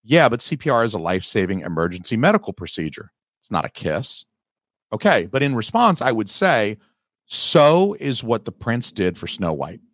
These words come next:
It's irrefutable. It's an objective fact." The prince stumbles upon Snow White, and she's in a coma, no signs of consciousness, zero responsiveness. She is in what is called a persistent vegetative state.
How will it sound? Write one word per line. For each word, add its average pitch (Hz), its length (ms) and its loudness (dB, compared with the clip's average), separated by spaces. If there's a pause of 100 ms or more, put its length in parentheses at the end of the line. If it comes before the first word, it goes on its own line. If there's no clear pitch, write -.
(440)
It's 113 200 -2 (220)
irrefutable. 98 640 2 (300)
It's 110 140 -2
an 113 60 6
objective 101 640 2
fact." - 400 -6 (1120)
The 123 120 2
prince 208 420 2 (100)
stumbles 160 600 2
upon 101 380 2
Snow 92 280 -2
White, 78 260 -8 (120)
and 101 100 -6
she's 117 240 0
in 104 80 2
a 95 60 2
coma, 139 560 2 (440)
no 123 300 2
signs 117 380 2
of 85 80 -10
consciousness, 85 680 -6 (180)
zero 131 840 4
responsiveness. 104 960 0 (240)
She 156 240 2
is 139 200 4
in 131 200 2 (240)
what 120 160 4
is 117 80 0
called 113 300 2
a - 80 -8
persistent - 680 -2
vegetative 107 600 2
state. 80 300 -4